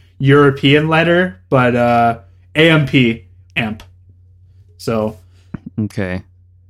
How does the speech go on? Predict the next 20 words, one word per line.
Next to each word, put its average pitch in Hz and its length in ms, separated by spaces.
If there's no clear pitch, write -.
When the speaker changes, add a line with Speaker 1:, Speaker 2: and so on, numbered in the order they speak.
Speaker 1:
Dollars, 113 840
please. 104 720
Speaker 2:
W-, 139 180
Speaker 1:
Uh, 120 400
Speaker 2:
would 127 320
be 120 160
nice. 95 540
Uh, 98 240
preferably 160 840
a 156 80
hundred 151 360
thousand 165 640
of 160 160
them. 170 380
Speaker 1:
<laughs> - 380
It 165 460
is 214 140
a 208 60
weird, 156 600
uh, 127 640